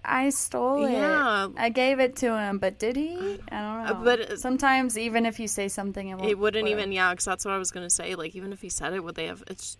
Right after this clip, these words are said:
Speaker 2: but then, like, they both would have been taken in. I just, like, it was just
Speaker 1: Yeah.
Speaker 2: so all around shitty. So,
Speaker 1: Mm.
Speaker 2: of course, as soon as Neville saw Kevin, he decided that he would be his trainee in the kitchen.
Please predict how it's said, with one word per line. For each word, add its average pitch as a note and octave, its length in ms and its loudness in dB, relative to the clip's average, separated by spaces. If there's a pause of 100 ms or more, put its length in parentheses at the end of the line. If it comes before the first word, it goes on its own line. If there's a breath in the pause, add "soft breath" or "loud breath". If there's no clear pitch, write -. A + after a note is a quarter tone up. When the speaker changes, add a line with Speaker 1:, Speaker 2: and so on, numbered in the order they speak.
(100)
Speaker 2:
but G3 220 -6
then, E3+ 220 -2
like, D#3+ 240 -4
they E3+ 100 0
both D#3 320 0
would E3 140 -2
have F3 140 -8 (140)
been F#3+ 160 -6
taken G#3 320 -10
in. G#3+ 220 -12
I E3+ 140 -8
just, E3 280 -10
like, - 280 -10
it F#3 280 -4
was G#3+ 240 4
just B3+ 240 2
Speaker 1:
Yeah. - 60 4 (220)
Speaker 2:
so F3 400 2 (180)
all F3 240 2
around D#3+ 380 -2
shitty. A2+ 520 -4 (380 loud breath)
So, G3 460 4
Speaker 1:
Mm. - 180 -4
Speaker 2:
of - 140 -8
course, G#3 500 2
as G3 160 -2
soon F3 320 0
as G#3 180 -2
Neville F#3 300 -2
saw E3 360 -2
Kevin, D#3 500 -4
he E3 200 -10
decided F3 440 0
that D3+ 140 -6
he D#3+ 120 -8
would E3+ 180 -6
be F#3+ 120 -6
his G3+ 160 -4
trainee F#3 380 -4
in F#3+ 100 -6
the G#3 40 -8
kitchen. D#3+ 600 -8